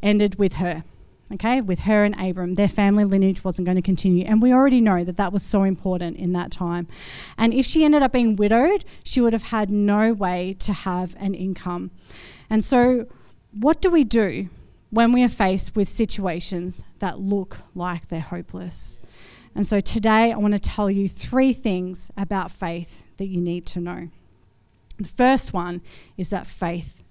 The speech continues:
moves. So for Abram and Sarai, when their father died, God came to them and told them to leave. And so what they did was they went.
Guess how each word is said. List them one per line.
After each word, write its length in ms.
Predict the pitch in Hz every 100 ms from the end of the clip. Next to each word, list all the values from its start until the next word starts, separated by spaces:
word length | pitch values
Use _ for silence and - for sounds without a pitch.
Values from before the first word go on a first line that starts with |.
| _ -
moves. 600 | 190 175 175 - - - - - - - -
So 200 | - 233
for 120 | 262 247
Abram 460 | 277 294 320 294 254
and 240 | 240 233
Sarai, 680 | - 240 208 208 196 254 320 - - -
when 160 | 220
their 120 | 220
father 440 | 196 - 214 240 277
died, 460 | - 175 170 180 - _
God 320 | 214 233 262
came 300 | - 226 220
to 160 | 220 190
them 380 | 185 170 175 175 - - _
and 160 | - 196
told 460 | - - 220 226 202
them 320 | 208 196 180 - _ -
to 180 | - 202
leave. 680 | 180 175 175 175 165 - - - - - - - -
And 160 | 202 208
so 160 | 233
what 360 | 214 208 269 302
they 120 | 247
did 540 | 226 247 285 349 - -
was 420 | 233 294 330 - -
they 300 | - 214 214
went. 540 | 220 175 175 156 -